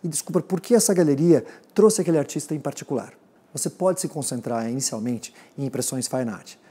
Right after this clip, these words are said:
porque múltiplos são mais baratos e podem valorizar ao longo do tempo. É melhor você ter um múltiplo de um artista importante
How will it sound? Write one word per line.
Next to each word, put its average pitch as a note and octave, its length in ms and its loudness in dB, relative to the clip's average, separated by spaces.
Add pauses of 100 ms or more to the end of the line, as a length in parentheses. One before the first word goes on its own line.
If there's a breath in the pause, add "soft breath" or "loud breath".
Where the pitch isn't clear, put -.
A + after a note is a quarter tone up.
(140 soft breath)
porque D#3+ 180 -8
múltiplos D#3 560 -2
são B2+ 100 -6
mais C3 160 -4
baratos A#2 460 -6 (260 loud breath)
e C#3+ 40 -14
podem E3+ 260 -2
valorizar D#3 380 0
ao C3+ 80 0
longo B2+ 180 -2
do A#2+ 100 -2
tempo. - 280 -14 (1400 loud breath)
É D3+ 60 -4
melhor F#3 220 4
você G3+ 180 -2
ter F#3 100 0
um E3 120 0
múltiplo C3 560 -4
de G#2+ 100 -6
um A#2+ 80 -2
artista A#2 320 -6
importante A#2+ 500 -8